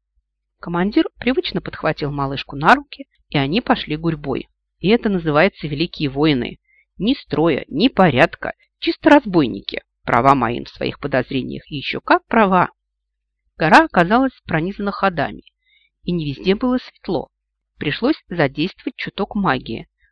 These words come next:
а она не бесконечна. «Вот», торжественно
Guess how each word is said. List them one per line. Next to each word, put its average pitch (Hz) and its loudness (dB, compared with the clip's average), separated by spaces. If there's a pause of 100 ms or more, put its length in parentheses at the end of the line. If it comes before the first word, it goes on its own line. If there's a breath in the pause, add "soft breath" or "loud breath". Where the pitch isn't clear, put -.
а 190 2
она 185 2
не 185 -2
бесконечна. 214 -4 (1300)
«Вот», 160 0 (540)
торжественно 220 -2